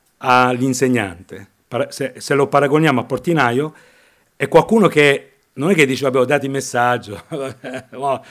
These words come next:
lasciatemi in pace per cinque o sei mesi." No, se c'è da lavorare, da predicare, bisogna farlo sempre. È un uomo sempre in servizio, è un uomo vigilante,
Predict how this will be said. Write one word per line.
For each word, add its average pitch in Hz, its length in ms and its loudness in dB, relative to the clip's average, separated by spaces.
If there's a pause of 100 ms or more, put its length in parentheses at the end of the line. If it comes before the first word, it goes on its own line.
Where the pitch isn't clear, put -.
(200)
lasciatemi 120 400 -4
in 117 80 -6
pace 123 240 -2
per 107 100 -14
cinque 117 260 -12
o 107 40 -10
sei 113 140 -6
mesi." 113 340 -12
No, 160 360 -8 (320)
se - 160 -6
c'è 156 160 0
da 160 120 4
lavorare, 160 400 6
da 127 120 -2
predicare, 143 540 0
bisogna 131 320 -2
farlo 120 240 -2
sempre. 123 500 -6 (460)
È - 100 -10
un 147 220 0
uomo 175 680 6 (440)
sempre 208 540 4
in 190 100 2
servizio, 127 920 -4 (360)
è 147 120 2
un 156 160 2
uomo 202 720 4 (100)
vigilante, 131 1120 -4